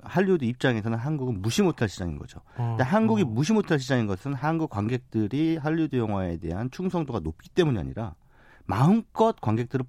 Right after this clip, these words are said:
Speaker 1: 포획할 수 있는 시장 환경이기 때문이죠.
Speaker 2: 야, 이거는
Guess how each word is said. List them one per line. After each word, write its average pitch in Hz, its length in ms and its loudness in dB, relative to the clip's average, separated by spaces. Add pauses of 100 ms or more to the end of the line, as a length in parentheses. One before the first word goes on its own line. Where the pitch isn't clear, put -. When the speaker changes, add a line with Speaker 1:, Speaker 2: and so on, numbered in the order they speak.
Speaker 1:
포획할 180 400 2
수 - 140 -8
있는 117 160 0
시장 139 300 -2
환경이기 127 420 -2
때문이죠. - 400 -12 (240)
Speaker 2:
야, - 520 -16
이거는 135 580 -2